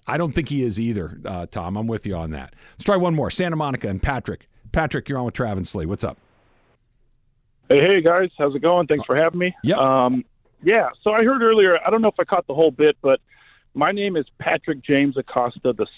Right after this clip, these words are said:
Speaker 2: second. My father's the first, right? And then I have my son. I got my daughter and my son, and I went ahead and took the easy route and named him Patrick
Speaker 1: <laughs>
Speaker 2: James Acosta the third.
Speaker 1: Okay.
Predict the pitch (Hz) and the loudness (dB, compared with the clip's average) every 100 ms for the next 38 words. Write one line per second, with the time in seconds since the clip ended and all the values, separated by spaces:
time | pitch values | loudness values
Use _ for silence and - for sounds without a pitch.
0 | 151 147 - 101 113 _ _ - _ - | 2 2 0 -2 -2 _ _ -20 _ -2
1 | 117 117 110 - 127 131 139 135 123 - | 2 2 0 2 2 4 2 0 -2 0
2 | 104 113 - 117 120 139 _ 139 131 135 | 0 -2 -2 2 2 0 _ 2 4 4
3 | 135 139 147 135 117 107 - 214 208 110 | 2 2 0 0 -2 -2 -4 0 2 4
4 | 117 117 120 107 117 131 143 139 - 147 | 2 0 -2 2 4 4 4 2 0 2
5 | 123 107 117 _ - _ - 123 127 139 | 2 2 0 _ -20 _ -8 0 4 4
6 | 139 131 131 120 139 - 147 127 113 113 | 6 4 4 0 -10 -4 -2 -2 2 2
7 | 120 - - 123 120 113 110 - 131 127 | 2 0 -2 0 2 2 0 2 0 0
8 | - - 120 117 113 - - 110 110 - | -6 -2 2 2 2 -2 0 0 0 -2
9 | 104 - 220 190 98 90 101 95 120 | -2 0 2 4 2 -2 -4 -2 -4